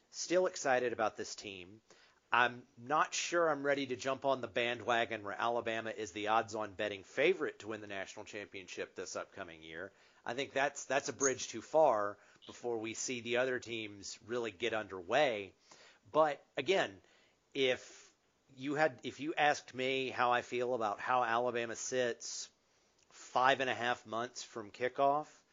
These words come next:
I, I think it's about where you'd expect. The defense sounds dominant. The offense has a lot of pieces that can do a lot of damage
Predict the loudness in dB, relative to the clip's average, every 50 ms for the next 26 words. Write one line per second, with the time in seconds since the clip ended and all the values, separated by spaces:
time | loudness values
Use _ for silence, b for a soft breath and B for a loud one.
0 | b b b b b b b b b b _ _ _ 2 2 4 4 4 2 2
1 | 2 0 -2 -2 -2 -6 -4 2 6 8 8 8 6 4 -2 -2 -2 -6 -8 -8
2 | -10 -6 -2 0 0 0 -2 -4 _ -20 -20 _ _ -20 -14 -10 -8 -8 -8 -6
3 | -6 -8 -6 -6 -8 -12 -12 -14 _ -10 -8 -6 -6 -2 0 2 2 2 2 -2
4 | -4 -6 -8 -8 -4 0 2 2 2 2 -2 -4 -8 -8 -10 -12 _ b b b
5 | b b b b b b -8 -4 0 4 4 4 4 2 -4 -4 -2 -2 -2 -2
6 | 0 -2 -4 -4 0 2 4 4 4 4 2 -4 -6 -4 -4 -4 -2 0 2 6
7 | 8 10 10 10 8 6 4 0 -2 -4 -4 -2 -2 -2 0 0 2 2 2 0
8 | -2 -2 -2 -2 -2 -4 -4 -6 -6 -8 -10 -12 -12